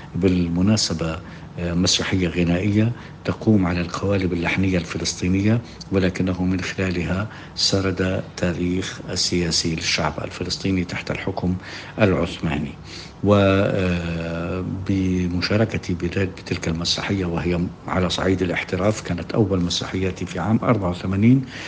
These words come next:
آه، تم الالتفات جيدا إلى هذا القادم الجديد إلى، آه، يعني، الوسط المسرحي الأردني. آه، في عام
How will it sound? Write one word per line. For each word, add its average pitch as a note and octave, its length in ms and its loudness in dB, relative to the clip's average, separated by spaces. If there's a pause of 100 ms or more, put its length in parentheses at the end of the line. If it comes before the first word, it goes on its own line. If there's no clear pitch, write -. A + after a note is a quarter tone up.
(420)
آه، F#2 340 6
تم A#2 500 6
الالتفات G2+ 1040 2
جيدا F#2+ 460 2
إلى F#2+ 320 0
هذا F#2 420 2
القادم F2+ 480 0
الجديد F#2 540 2 (1300)
إلى، F#2+ 440 2 (580)
آه، E2+ 840 0 (300)
يعني، E2 560 0 (480)
الوسط F2+ 420 2
المسرحي E2+ 460 0
الأردني. - 400 -6 (540)
آه، F2+ 260 4
في G2 380 4
عام F2+ 500 2